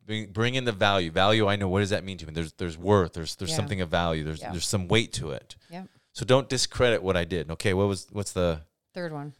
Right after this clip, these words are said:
Speaker 1: third one? Redirect your mind, self-talk, and imagery, right? So then I take a t-, a step back and
Speaker 2: The finish line.
Speaker 1: the finish line, what we ran, what we
Speaker 2: <laughs>
Speaker 1: accomplished, the, the, the goal was the finish, and, and, and the challenges that, that we faced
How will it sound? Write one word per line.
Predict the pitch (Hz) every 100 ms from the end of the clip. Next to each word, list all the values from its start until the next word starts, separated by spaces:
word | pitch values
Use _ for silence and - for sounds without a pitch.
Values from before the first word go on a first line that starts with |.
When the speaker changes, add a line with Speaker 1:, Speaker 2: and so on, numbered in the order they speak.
| _
Speaker 1:
third | 113 107
one? | 87 82
Redirect | 104 101 101 -
your | 95
mind, | 95 95 92
self-talk, | - 98 - 90 87
and | 90
imagery, | 92 80 69 71 _
right? | 90 104 -
So | 101
then | 113
I | 117
take | 120 104
a | 104
t-, | 107
a | 95
step | - 98
back | 107 104 98
and | 87 - _ _ _ _
Speaker 2:
The | -
finish | 180 175 156
line. | 165 151 139 123
Speaker 1:
the | 87
finish | 139 139 -
line, | 85 82
what | 101
we | 110 110
ran, | 117 110
what | 92
we | 95 110
Speaker 2:
<laughs> |
Speaker 1:
accomplished, | 98 113 110 107 85 -
the, | 85 -
the, | 82 78 - _ _ -
the | 92
goal | 110 120 120
was | 110
the | 107
finish, | - 117 87 69 - -
and, | 95 95 90 -
and, | 98 87 82 -
and | 92 92 85 - _ _ _ _ _ _ -
the | 110
challenges | - 120 139 120 95
that, | 98 92 -
that | 98 87
we | 101
faced | - 131 135 -